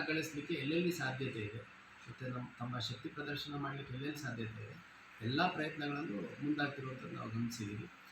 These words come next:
ಅದೇ ರೀತಿ ಪೊಲೀಸ್ ಘಟಕಗಳ ನಡುವೆ ಗೊಂದಲ ಉಂಟು ಮಾಡಲಿಕ್ಕೆ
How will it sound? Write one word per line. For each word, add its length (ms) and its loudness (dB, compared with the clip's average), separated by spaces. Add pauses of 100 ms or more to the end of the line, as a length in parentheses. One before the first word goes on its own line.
(240)
ಅದೇ 180 6
ರೀತಿ 520 4 (600)
ಪೊಲೀಸ್ 360 8
ಘಟಕಗಳ 480 4
ನಡುವೆ 640 4
ಗೊಂದಲ 340 2
ಉಂಟು 280 0
ಮಾಡಲಿಕ್ಕೆ 600 -4